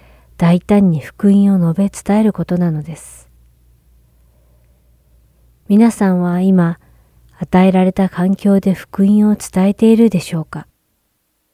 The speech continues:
福音伝道はクリスチャンの責任です。皆さんはクリスチャンとしての責任を果たしていらっしゃいますか？使徒パウロは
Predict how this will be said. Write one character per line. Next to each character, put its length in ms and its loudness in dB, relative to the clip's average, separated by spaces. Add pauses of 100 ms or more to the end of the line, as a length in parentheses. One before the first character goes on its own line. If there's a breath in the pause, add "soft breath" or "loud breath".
(580)
福 300 -2
音 180 6
伝 240 2
道 240 0
は 240 -4 (380)
ク 100 -8
リ 140 4
ス 60 -20
チ 120 -2
ャ 60 2
ン 80 0
の 80 -2
責 340 -6
任 240 4
で 140 -2
す。 340 -18 (1300)
皆 240 2
さ 200 0
ん 100 0
は 220 -4 (300)
ク 140 0
リ 140 4
ス 80 -10
チ 100 0
ャ 80 4
ン 60 0
と 120 -2
し 120 -6
て 160 2
の 100 2
責 360 -2
任 320 4
を 120 0 (180)
果 120 -10
た 160 -2
し 100 -16
て 100 -4
い 80 2
ら 120 -2
っ 20 -2
し 160 -8
ゃ 60 4
い 80 2
ま 100 4
す 140 -8
か？ 260 -10 (1900)
使 120 -12
徒 140 2
パ 200 0
ウ 60 4
ロ 120 0
は 240 -4